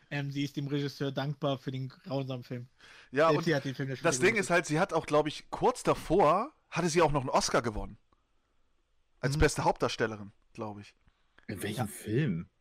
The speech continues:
Speaker 2: Halle Berry, so Oscar, oder was?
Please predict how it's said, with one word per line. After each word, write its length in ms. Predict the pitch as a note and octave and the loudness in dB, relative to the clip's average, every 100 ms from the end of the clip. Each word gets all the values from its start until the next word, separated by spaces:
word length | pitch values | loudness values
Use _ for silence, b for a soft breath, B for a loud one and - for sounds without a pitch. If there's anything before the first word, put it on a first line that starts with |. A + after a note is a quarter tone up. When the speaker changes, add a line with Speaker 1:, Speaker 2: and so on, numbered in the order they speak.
| _ _ _ _ _ _ _ _ _ _ - - _ _ | _ _ _ _ _ _ _ _ _ _ -20 -20 _ _
Speaker 2:
Halle 240 | A2+ C#3 C#3+ | -10 -4 0
Berry, 300 | D#3 A#3+ G3+ | 2 2 -2
so 220 | D3 - | -4 -2
Oscar, 360 | G3+ - A3 C#4+ | -4 -2 -4 -4
oder 180 | C3 A#2 | -10 -12
was? 180 | - | -14